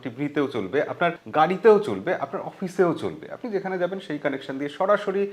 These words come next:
কানেকশন পাবেন, সেটা ইন্টারাপ্ট হওয়ার কোনো সম্ভাবনা থাকবে না, কারণ সেক্ষেত্রে সরাসরি স্যাটেলাইট থেকে সিগন্যাল আসবে আপনার ফোনে, মাঝখানে কেউ থাকছে না। এবং এই জিনিসগুলো হলে ভবিষ্যতে শুধু ইন্টারনেট নয়, যোগাযোগের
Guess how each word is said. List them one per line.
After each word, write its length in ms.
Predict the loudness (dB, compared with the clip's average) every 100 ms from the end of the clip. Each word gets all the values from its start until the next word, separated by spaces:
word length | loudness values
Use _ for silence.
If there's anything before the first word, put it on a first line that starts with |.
| 4
কানেকশন 380 | 4 4 -4 -2
পাবেন, 240 | -2 -2 -4 -4
সেটা 160 | 0 0 0
ইন্টারাপ্ট 560 | -6 -2 2 2 2 -2
হওয়ার 200 | 0 2
কোনো 260 | 2 -4 -6
সম্ভাবনা 560 | -6 -8 -8 -10 -6 -6
থাকবে 360 | -6 -8 -8
না, 220 | -2 -2 4
কারণ 320 | 4 6 0
সেক্ষেত্রে 340 | -6 -10 -10 -10
সরাসরি 400 | -8 -8 -8 -2
স্যাটেলাইট 440 | -2 0 2 0
থেকে 140 | 0 -4
সিগন্যাল 300 | -2 2 2
আসবে 220 | 2 0
আপনার 200 | 0 0
ফোনে, 220 | -2 -6 -10 -2
মাঝখানে 520 | 2 2 0 -2 -2 -2
কেউ 140 | -2 -2 0
থাকছে 300 | -2 -2 -10
না। 100 | -10 -6
এবং 160 | 0 0 2 0
এই 200 | 0 -2
জিনিসগুলো 460 | -2 -2 -2 -2 -2
হলে 140 | -2 -6
ভবিষ্যতে 340 | -8 -8 -8 -10
শুধু 180 | -12 -10
ইন্টারনেট 640 | -8 -8 0 0 2 -2 -6
নয়, 320 | -8 -6 -4 -4 -4
যোগাযোগের 580 | 2 2 2 -4 -2